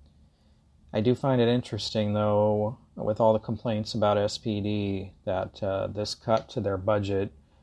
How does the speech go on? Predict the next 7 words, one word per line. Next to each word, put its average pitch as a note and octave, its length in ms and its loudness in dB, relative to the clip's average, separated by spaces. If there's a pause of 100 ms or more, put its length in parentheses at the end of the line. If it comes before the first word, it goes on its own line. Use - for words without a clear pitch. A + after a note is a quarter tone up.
(760)
uh, F#2+ 440 -6
will G#2 760 0 (680)
cut G#2+ 460 4
any A2+ 220 -2
new G#2+ 240 -2
hire F#2+ 580 -4 (240)
money, G2 560 -10